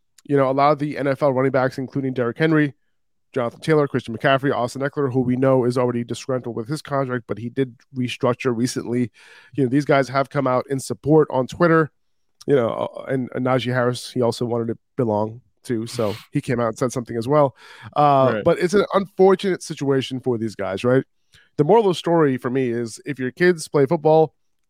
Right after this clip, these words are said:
Speaker 1: don't let them play running back. These teams, <laughs> you know, give their running backs a lot of touches, but any team that revolves around their running back in this day and age means they're not a championship caliber team. We never say anymore that, "Man, that team c-,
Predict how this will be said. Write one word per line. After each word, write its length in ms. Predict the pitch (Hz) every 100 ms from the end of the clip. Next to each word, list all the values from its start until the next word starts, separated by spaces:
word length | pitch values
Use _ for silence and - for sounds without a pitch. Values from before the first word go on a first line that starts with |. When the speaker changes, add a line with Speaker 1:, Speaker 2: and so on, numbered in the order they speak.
| _ _
Speaker 1:
don't 160 | 151 156
let 100 | 156
them 100 | 156
play 160 | 147 135
running 220 | 123 107
back. 200 | 73 - _ _ _ _ _ _ _ _
These 200 | 156 156
teams, 380 | 185 185 165 - _ _ _
<laughs> 360 | _ _ _ -
you 80 |
know, 160 | 151 123
give 280 | 120 143 156
their 140 | 165
running 220 | 139 151
backs 460 | 143 143 143 - - _ _ _
a 60 | 131
lot 120 | 120
of 60 | 117
touches, 500 | 165 226 233 - - _ _ _ _
but 140 | - 117
any 160 | 160
team 220 | 190 208 196
that 120 | 170
revolves 500 | 147 131 147 147 - _
around 380 | 139 120 139 156
their 120 | 143
running 220 | 123 147
back 320 | 147 143 - _ _ _ -
in 140 | 135
this 180 | 131 127
day 140 | 135
and 100 | 131
age 240 | 131 147 139
means 240 | 135 131
they're 140 | 120 123
not 240 | 127 -
a 40 |
championship 600 | 131 143 139 135 123 147
caliber 340 | - 127 120 104
team. 280 | - 120 - _ _ _ _ _ _ _ _ _
We 140 | - 143
never 200 | 196 196
say 420 | - 190 190 165
anymore 640 | - 170 143 156 220 135 120
that, 160 | 123 113
"Man, 220 | 143 123
that 140 | 139
team 180 | - 143
c-, 180 | - -